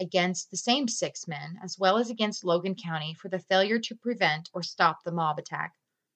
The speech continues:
The lawsuits were filed under the Ohio Anti-Lynching Law of eighteen ninety-six. This was a law that had been passed by the Ohio legislature in response to a wave of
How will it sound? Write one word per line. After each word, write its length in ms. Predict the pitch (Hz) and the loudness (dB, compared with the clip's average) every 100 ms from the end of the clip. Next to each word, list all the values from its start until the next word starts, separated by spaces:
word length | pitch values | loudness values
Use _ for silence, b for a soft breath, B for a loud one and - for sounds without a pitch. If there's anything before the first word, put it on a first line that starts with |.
| _ _ _ _ _ _ _ _ | _ _ _ _ _ _ _ _
The 100 | - | -2
lawsuits 460 | 214 208 220 269 240 | 6 8 8 2 0
were 140 | 269 | 0
filed 380 | 262 170 175 180 | 2 6 6 6
under 180 | 180 165 | 2 0
the 180 | 165 151 | -2 -2
Ohio 480 | 165 185 185 196 208 | 2 6 6 4 2
Anti-Lynching 800 | - 185 196 202 180 175 190 185 | -2 -2 -2 0 0 0 0 0
Law 200 | 160 156 | 0 0
of 100 | 180 - | -2 -4
eighteen 460 | 180 175 - 156 147 | -4 -4 -2 -2 -2
ninety-six. 920 | 147 143 143 - - 151 - - - _ _ _ _ _ _ - | -4 -6 -4 -2 0 -2 -4 -12 -12 _ _ _ _ _ _ -2
This 200 | 220 226 | 0 0
was 160 | 277 | 0
a 60 | 302 | 2
law 300 | 262 190 170 | 6 8 8
that 120 | 175 | 6
had 140 | 180 175 | 4 2
been 140 | 180 | 0
passed 400 | 175 175 190 - | 4 4 2 0
by 160 | 208 190 | 0 2
the 160 | 180 | 0
Ohio 400 | 170 - 175 190 | -2 0 2 2
legislature 920 | 214 180 170 170 - 147 143 - 175 - _ _ _ - | 4 2 0 -4 -4 -4 -4 -6 -8 -12 _ _ _ -2
in 100 | 214 | 2
response 480 | 220 - 240 254 247 | 2 4 4 4 2
to 120 | 311 | -2
a 120 | 294 | 2
wave 300 | 226 226 226 | 4 4 4
of 100 | 185 | -2